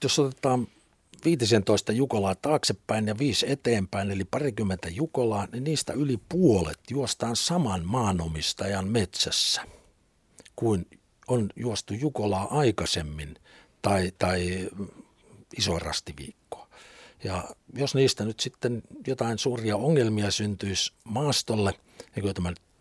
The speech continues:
nyt tässä vaiheessa en pidä, pidä niin kuin pinnalla, niin eihän ne olisi päästäneet maanomistajat – tai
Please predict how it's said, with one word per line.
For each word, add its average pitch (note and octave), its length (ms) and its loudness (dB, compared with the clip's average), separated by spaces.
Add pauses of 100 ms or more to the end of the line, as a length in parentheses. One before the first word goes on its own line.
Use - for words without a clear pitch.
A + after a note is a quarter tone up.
(140)
nyt A#2+ 160 -4
tässä C3 260 2
vaiheessa G2 440 -2 (1700)
en G#2+ 220 -2 (100)
pidä, A2+ 200 8 (220)
pidä G#2+ 200 4
niin G#2 140 0
kuin F#2+ 340 -4 (260)
pinnalla, G#2 420 8 (500)
niin G#2+ 240 6 (180)
eihän A2 300 10
ne D#3 80 6
olisi D#3 180 6
päästäneet G2 640 4 (180)
maanomistajat – F#2 840 0 (540)
tai A#2+ 240 10